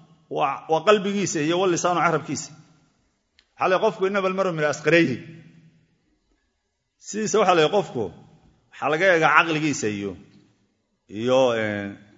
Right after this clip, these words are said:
iyo fasaaxadiisa. Iyo si cilmi iyo fasiix u yahay. Laakiin lama eego, lama eego siduu u feedho weyn. Oo u weyn yahay, oo u qurux badan yahayo. Waxaa jira mid weyn oo qurux badan oo feedho weyn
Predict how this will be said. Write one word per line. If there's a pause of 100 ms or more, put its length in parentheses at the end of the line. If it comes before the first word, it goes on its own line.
(300)
iyo
fasaaxadiisa. (1000)
Iyo
si
cilmi
iyo
fasiix
u
yahay. (1000)
Laakiin
lama
eego,
lama
eego
siduu
u
feedho
weyn. (2250)
Oo
u
weyn
yahay,
oo
u
qurux
badan
yahayo. (680)
Waxaa
jira
mid
weyn
oo
qurux
badan
oo
feedho
weyn